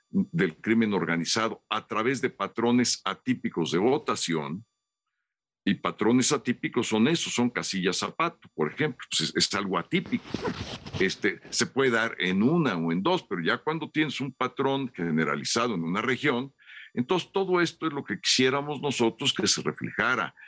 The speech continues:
que permitieran también, eh, el resguardo de esas zonas, que pudiéramos identificar las zonas,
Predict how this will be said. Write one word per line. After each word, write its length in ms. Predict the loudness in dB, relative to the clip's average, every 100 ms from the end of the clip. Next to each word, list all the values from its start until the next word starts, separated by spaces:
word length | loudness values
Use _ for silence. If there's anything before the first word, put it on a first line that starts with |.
| -20 -20 _
que 180 | 2 2
permitieran 840 | 2 0 2 0 2 2 2 -2
también, 580 | -4 -2 2 2 0 -6 -18 _ _ _ 0
eh, 340 | 4 4 4 2
el 120 | 0
resguardo 680 | 0 0 2 4 2 -2 0
de 180 | 0 0
esas 280 | 0 -2
zonas, 680 | 0 2 2 0 -2 -4 -2
que 60 | -2
pudiéramos 500 | -2 2 2 2 -2
identificar 560 | -4 -4 -6 -2 -2 0
las 220 | -2 -2
zonas, 640 | 0 2 0 -2 -4 -6